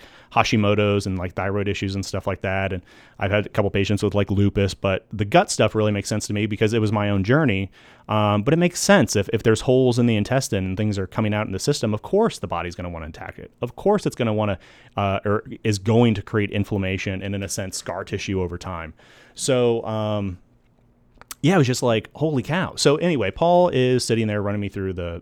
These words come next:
the, the Bach flower stuff. And the gist of mine was, uh, at this point, and still in this li-, my,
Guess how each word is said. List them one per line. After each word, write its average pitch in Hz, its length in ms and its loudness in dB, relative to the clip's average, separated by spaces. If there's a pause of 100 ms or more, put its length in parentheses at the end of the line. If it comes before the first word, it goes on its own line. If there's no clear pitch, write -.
(140)
the, 90 240 -10 (160)
the 90 260 -6
Bach - 460 -10
flower 87 240 -6
stuff. - 280 -16 (600)
And 113 720 2 (340)
the 113 160 4
gist 120 400 4
of 170 140 2
mine 107 460 2 (200)
was, 104 680 4 (380)
uh, 92 540 0 (220)
at 117 180 6
this 127 120 4
point, 107 220 -2
and 101 180 -6
still 101 220 -2
in 95 80 -6
this 90 160 -8
li-, 92 200 -6
my, 92 220 -6